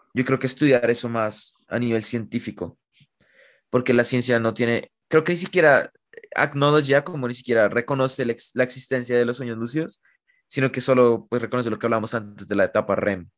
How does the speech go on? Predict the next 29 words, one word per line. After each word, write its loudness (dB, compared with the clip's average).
Que -2
es -4
el 0
sueño 0
pasa 0
en -10
el 0
rem -2
y -6
el -4
sueño -4
no -6
tenemos -4
ni -4
idea -2
qué 2
es, -4
deje -2
así. -8
Pero 4
por 0
suerte -2
la 0
ciencia -6
de 0
los -4
sueños -8
está -2
avanzando 0